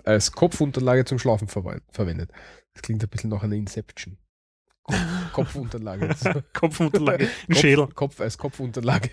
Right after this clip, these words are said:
Speaker 2: Kopf als Kopfunterlage. Ja, hört sich gut an. Äh, wo übrigens ein Foto, was man so gesehen hat, ja. Und diese, dies-, der Schädel, ja, war sehr schön, also mit ein bisschen bunt, mit so Flecken und sowas angemahlen, ja. Und was sie so genommen haben, das hat man,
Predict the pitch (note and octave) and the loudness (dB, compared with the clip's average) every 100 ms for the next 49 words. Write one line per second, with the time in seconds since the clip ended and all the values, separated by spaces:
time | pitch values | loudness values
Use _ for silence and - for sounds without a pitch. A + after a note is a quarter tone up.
0 | - F#3 F#3 D3 - D3 B2+ A#2 E3 A#3+ | 0 0 0 -2 -4 -4 -4 -4 -4 -2
1 | F#3 E3 E3 D3 - - - D3+ D3+ D3+ | 0 0 -2 -4 -6 -10 -2 2 4 4
2 | D#3+ F3+ G3 E3+ D3+ C#3+ C#3+ D#3 G3+ F#3+ | 4 4 4 4 2 0 -2 -2 -4 -2
3 | F#3+ G3 - F3+ G3+ B3 F3 G3 - - | -2 -2 2 2 2 0 0 0 0 -14
4 | - D3+ D3+ D3 C#3+ - C#3 D#3 C#3+ C#3+ | -4 4 6 6 2 -6 -2 4 6 4
5 | D3 - - C3+ B2+ C#3+ F3+ F3+ D3+ B2 | 0 -2 0 2 2 4 4 2 2 0
6 | - C#3+ D3 C3+ B2 A#2 - B2 A#2 F3 | 2 2 2 0 0 -2 -2 -4 0 2
7 | G#3+ F#3 C#3 - B2+ - D#3 - E3 D#3 | 2 2 -4 -4 -6 -2 -2 0 -2 -2
8 | D#3 D#3 D#3 D3+ - D#3+ E3 E3 E3 D3+ | 0 2 2 0 0 0 4 4 6 4
9 | E3 - - - D3 C#3 C#3 - - - | 2 -2 -18 0 6 6 6 0 -10 -8
10 | C3+ C#3+ F#3+ F3+ - C3+ F3 G#3+ D#3+ F3 | 4 6 6 4 2 2 6 6 6 4
11 | E3+ C#3+ D3 D#3 D3 - | 2 2 2 6 4 4